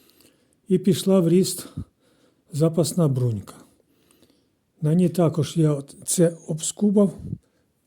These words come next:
гроночко було. Я прищепнув верхівочку,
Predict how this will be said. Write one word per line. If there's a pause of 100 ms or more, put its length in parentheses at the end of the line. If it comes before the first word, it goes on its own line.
гроночко
було. (2000)
Я
прищепнув
верхівочку,